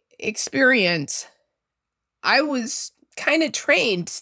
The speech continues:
that you don't talk about your feelings or concerns about it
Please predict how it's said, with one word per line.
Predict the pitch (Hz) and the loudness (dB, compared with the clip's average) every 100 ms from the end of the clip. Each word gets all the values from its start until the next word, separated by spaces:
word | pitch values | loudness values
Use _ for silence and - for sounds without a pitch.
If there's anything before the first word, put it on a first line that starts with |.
| - | -2
that | 196 156 | 0 0
you | 214 | -2
don't | 202 254 277 302 - | -2 2 2 2 -4
talk | - 240 269 | -4 -2 -2
about | 277 202 196 156 - _ _ _ _ _ | -2 2 2 0 -6 _ _ _ _ _
your | - 233 | -4 -2
feelings | 254 - 262 254 240 - | -2 0 0 2 0 0
or | |
concerns | 208 - 175 - - 427 330 | -6 -6 -6 0 2 4 2
about | 202 147 147 - | -2 -6 -6 -8
it | - | -14